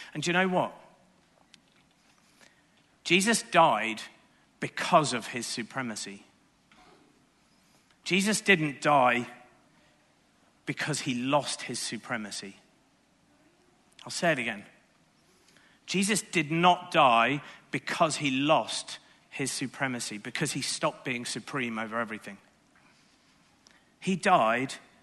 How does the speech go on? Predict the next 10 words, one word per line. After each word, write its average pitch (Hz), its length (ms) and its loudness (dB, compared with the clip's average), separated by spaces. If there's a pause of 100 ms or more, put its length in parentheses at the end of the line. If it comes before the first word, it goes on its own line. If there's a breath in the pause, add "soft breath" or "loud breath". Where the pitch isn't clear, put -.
(340)
because 156 520 2
of 120 140 -6
his 131 180 -6
supremacy. 117 680 -8 (2000)
I'll 151 100 -6
give 170 180 2
you 156 80 6
an 143 80 2
example. 123 480 0 (1600 soft breath)
So, 143 300 0